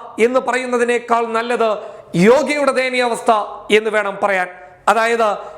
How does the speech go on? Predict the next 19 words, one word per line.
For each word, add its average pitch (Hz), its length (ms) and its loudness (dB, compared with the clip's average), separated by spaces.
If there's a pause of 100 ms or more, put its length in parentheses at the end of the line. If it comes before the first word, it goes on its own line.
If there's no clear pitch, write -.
(100)
യു 220 160 6 (100)
പിയെയും 254 420 2
യോഗിയെയും 254 600 0 (440)
ഒന്നായിട്ടാണ് 254 720 0 (500)
ബി 220 120 6 (120)
ജെ 247 100 4 (100)
പി 226 100 -4 (460)
രാജ്യത്തിന് 220 540 0
പരിചയപ്പെടുത്തിയത്. 196 800 0 (400)
അങ്ങനെ 226 300 0
നോക്കുമ്പോൾ 226 420 2 (460)
യോഗിയുടെയും 233 560 2 (100)
യു 247 160 2
പിയുടെയും 240 460 0
ഒക്കെ 226 160 0 (120)
അവസ്ഥ 220 240 -4 (420)
നമ്മൾ 202 260 0
ഒന്നായി 220 380 -2
തന്നെ 196 200 -2